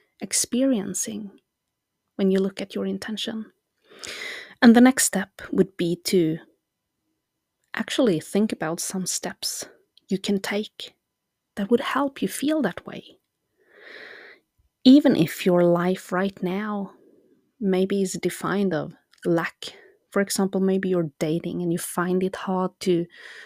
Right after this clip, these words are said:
find the man or men,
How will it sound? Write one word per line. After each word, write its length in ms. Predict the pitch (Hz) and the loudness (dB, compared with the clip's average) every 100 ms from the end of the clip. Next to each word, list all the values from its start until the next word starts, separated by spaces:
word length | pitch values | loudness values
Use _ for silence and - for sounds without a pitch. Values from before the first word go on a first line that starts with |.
| - | -18
find 480 | - - 185 185 - _ _ - | -8 0 2 0 -2 _ _ -2
the 80 | 175 | 0
man 480 | 160 160 180 185 196 | 0 -2 -6 -8 -4
or 260 | 185 165 165 | -2 -2 0
men, 520 | 185 165 165 180 190 | 0 0 0 -4 -8